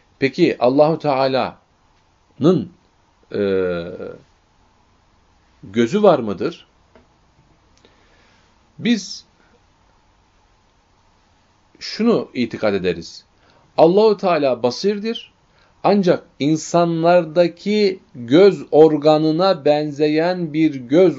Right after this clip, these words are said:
organına sahiptir diyemeyiz. İns-, onu mahlukatının gözüne, kaşına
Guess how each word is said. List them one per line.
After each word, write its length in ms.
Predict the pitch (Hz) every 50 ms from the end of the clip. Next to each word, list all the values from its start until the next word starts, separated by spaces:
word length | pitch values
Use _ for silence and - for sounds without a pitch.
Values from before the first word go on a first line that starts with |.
| -
organına 640 | - 135 143 143 139 127 139 143 143 147 151 180 185
sahiptir 720 | 180 - - 151 151 147 135 151 175 175 - - 196 156 117
diyemeyiz. 600 | 127 139 127 113 92 82 73 69 - - - - _ _ _ _ _ _ _ _ _ _ _ _ _ _ _ _ _ _ _ _ _ _ _ -
İns-, 360 | - 120 135 131 123 - - - _ _
onu 300 | - - 131 135 151 185
mahlukatının 1120 | 165 127 123 123 123 117 120 135 131 123 - 135 139 139 135 135 - 139 143 160 160 135 117
gözüne, 480 | 107 113 113 107 113 120 123 107 90 - _ _ _ _ _ _ _ _ _ _ _ _
kaşına 580 | - - 107 104 - 120 120 127 113 90 -